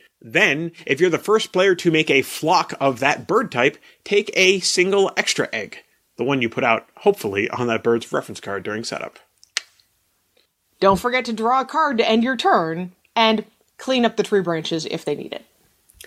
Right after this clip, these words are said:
Speaker 1: When someone takes the last multi-egg token, the game is immediately over. Each player counts up all the eggs on all of their tokens, and the player with the most eggs wins.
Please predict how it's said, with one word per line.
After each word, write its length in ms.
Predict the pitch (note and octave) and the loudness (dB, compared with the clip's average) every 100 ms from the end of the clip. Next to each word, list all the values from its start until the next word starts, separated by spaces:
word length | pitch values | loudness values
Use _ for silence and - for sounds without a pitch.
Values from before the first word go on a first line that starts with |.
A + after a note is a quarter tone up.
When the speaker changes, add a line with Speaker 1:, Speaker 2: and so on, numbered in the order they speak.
| - - | -8 0
Speaker 1:
When 120 | C3 | 2
someone 220 | A#3+ C#4 | 4 4
takes 200 | A3+ - | 2 2
the 100 | D3+ | 2
last 300 | C#3 D3+ - | 2 0 0
multi-egg 600 | B2 C#3+ F#3 - D3+ D3 | 0 2 2 2 0 0
token, 460 | - D3 D#3+ D#3 - _ _ - | 0 2 2 -2 -6 _ _ -18
the 80 | |
game 340 | - E3+ F#3+ F#3+ | 0 2 2 0
is 160 | - F2 | -8 -4
immediately 480 | B2+ F3+ E3 E3+ | 2 4 4 2
over. 340 | B2 G#2+ G#2+ - _ _ - | 0 -2 -8 -20 _ _ -10
Each 140 | D3 | -6
player 200 | - D3+ | -2 0
counts 280 | B2+ E3+ E3 | 0 0 0
up 180 | D#3+ - | -2 0
all 160 | B3+ C4+ | 2 2
the 140 | C4 | 4
eggs 200 | A#3+ F#3+ - | 2 2 2
on 220 | G3 G3 - C4 | 2 2 0 2
all 220 | D4 C#4 | 4 4
of 100 | A3+ | 4
their 140 | A#3+ | 2
tokens, 400 | A#3 A3+ C#3+ A#2 | 4 2 0 -4
and 100 | A2+ | -6
the 60 | G#2+ | -2
player 240 | E3+ F3 | 2 2
with 100 | E3+ | 2
the 60 | E3+ | -2
most 240 | E3+ F3 | -4 -2
eggs 220 | E3 D#3 | -4 -4
wins. 480 | - - - - - | -10 -14 -14 -16 -16